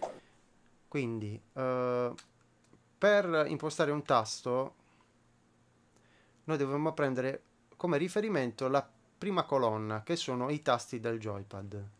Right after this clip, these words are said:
La seconda colonna sono le funzioni, cioè i tasti della tastiera che noi andiamo ad abbinare al,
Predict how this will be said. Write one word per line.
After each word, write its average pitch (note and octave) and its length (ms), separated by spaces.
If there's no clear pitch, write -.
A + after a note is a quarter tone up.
La F#3+ 240
seconda A3 440
colonna B2+ 600
sono C#3 320
le C#3 120
funzioni, A2 880
cioè C3 160
i C3 120
tasti E3+ 320
della C#3+ 200
tastiera C3+ 500
che E3 100
noi C3 220
andiamo B2 720
ad C3 140
abbinare B2 560
al, A#2 580